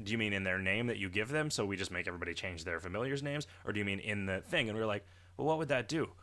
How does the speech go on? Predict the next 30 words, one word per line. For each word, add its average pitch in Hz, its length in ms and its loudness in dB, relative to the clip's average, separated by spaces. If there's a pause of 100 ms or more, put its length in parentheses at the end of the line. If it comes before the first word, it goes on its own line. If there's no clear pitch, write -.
(380)
Wow, 107 300 2
that 107 160 4
would 156 100 0
make 127 200 -2
it 104 100 -4
so 123 80 2
you 98 160 -2
can't 117 260 -4
use 110 260 -4
the, 85 220 -4 (340)
the 90 100 -6
he 131 180 -6
boulder. 165 480 0
That 113 80 2
would 104 100 0
make 101 120 -2
it - 20 -4
so 101 80 -2
you 87 80 -4
can't 107 160 -6
use 104 120 -4
the 82 60 -8
Bandersnatch. 147 720 -2
Like, 90 140 -4
that 117 160 2
would, 107 220 2 (500)
that 127 120 4
would 123 120 4
probably, 107 540 2
uh, 87 240 0